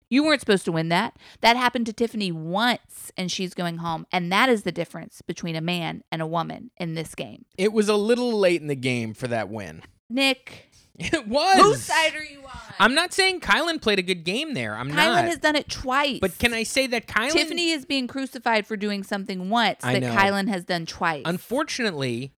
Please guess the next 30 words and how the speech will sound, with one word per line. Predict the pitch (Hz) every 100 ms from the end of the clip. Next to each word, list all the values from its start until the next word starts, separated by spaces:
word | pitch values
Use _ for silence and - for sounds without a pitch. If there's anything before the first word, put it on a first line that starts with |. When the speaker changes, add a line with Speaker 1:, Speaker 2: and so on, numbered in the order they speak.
| _
Speaker 2:
because | 123 165 151
of | 143
the |
way | 143 143
this | 131 -
game | 135 123
goes, | 117 120 113 - _
Tiffany | - 190 254 240
has | 185 170 -
to | 160
rely | 139 127 123 120 123 123 -
on | 131 120 113 104 104
strategic | 104 - 123 - 165 156 131
game | - 123 120
moves | 113 104 98 95 -
to | - 120
get | 107 117 104
to | -
the | 110 104
end. | 98 87 57 _ _ - - _ _ _ _
Kylan | - 139 160 202 220
and | 226 240
Xavier | 220 269 269 233 185 135 120 123 _ _ _ _ _ _
have | - 156 147
proved | - 214 220 220 208 175 _ - -
a | 208
bit | 208 240 190
at | 151
this | 185 175
point | - 139 120 107